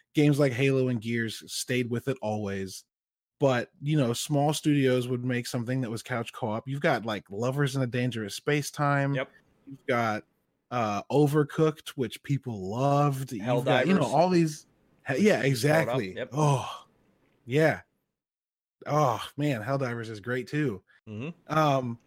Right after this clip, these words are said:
Speaker 1: you got all this stuff that started coming out that people were like, "How do you, how do you make this work again on,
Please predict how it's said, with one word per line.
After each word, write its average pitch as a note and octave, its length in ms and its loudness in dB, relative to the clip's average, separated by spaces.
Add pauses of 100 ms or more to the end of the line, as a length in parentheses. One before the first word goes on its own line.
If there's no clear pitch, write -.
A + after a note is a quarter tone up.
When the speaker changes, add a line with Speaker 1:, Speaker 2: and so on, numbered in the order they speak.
(640)
Speaker 1:
you F3+ 180 0
got F#3+ 220 4
all G3+ 100 6
this E3+ 180 2
stuff G3+ 280 0
that D#3+ 60 -8
started C3 280 -2
coming B2+ 260 -2
out A#2 340 -4
that C3+ 140 -6
people D#3+ 280 0
were C#3 100 4
like, B2 420 -2 (800)
"How C#3+ 240 -2
do E3+ 80 0
you, F3+ 580 2 (1700)
how D#3 200 -4
do F#3+ 80 4
you G3 140 2
make F#3 300 2
this F3 180 0
work E3+ 320 0
again D#3+ 340 0
on, D#3 300 0